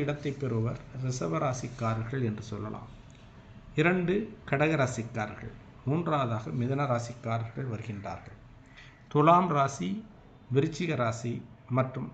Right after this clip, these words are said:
மகர ராசிக்காரர்களும் இந்த மிகவும் பயன்பெறக்கூடிய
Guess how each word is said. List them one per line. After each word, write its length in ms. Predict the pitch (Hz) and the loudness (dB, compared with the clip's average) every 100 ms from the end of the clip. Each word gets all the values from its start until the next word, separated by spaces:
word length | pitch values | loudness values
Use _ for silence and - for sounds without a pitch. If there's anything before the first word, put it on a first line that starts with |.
| 120 | -4
மகர 220 | 117 147 143 | -2 -2 0
ராசிக்காரர்களும் 840 | 127 127 120 120 113 101 117 147 233 - - - - 139 | -2 -4 -4 -2 -2 -2 -6 -6 -6 -12 -20 -20 -4 -2
இந்த 180 | 135 123 123 127 - - - - - - - - - - - | 0 -2 -2 -8 -16 -20 -20 -20 -20 -20 -20 -20 -20 -14 0
மிகவும் 420 | 147 165 180 190 165 | 2 4 4 4 2
பயன்பெறக்கூடிய 800 | 139 151 147 131 - 123 110 | 0 0 0 -4 -4 -2 0